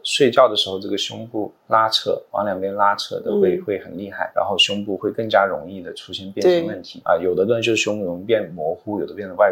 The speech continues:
Speaker 1: 扩。啊，那穿睡眠内衣之后，她的这个胸部的这个，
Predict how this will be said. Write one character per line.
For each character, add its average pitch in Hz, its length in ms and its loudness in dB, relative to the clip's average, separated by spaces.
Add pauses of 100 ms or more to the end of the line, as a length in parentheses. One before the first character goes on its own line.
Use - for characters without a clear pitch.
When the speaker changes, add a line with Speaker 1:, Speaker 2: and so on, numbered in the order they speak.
Speaker 1:
扩。 - 240 -2 (380)
啊， - 160 -2
那 95 120 2
穿 113 300 0
睡 139 160 4
眠 110 140 2
内 107 160 -4
衣 104 60 -8
之 - 140 -6
后， - 280 4
她 117 120 4
的 107 100 4
这 107 100 0
个 101 220 4
胸 117 340 2
部 120 140 -2
的 95 100 0
这 101 120 -6
个， 95 120 -2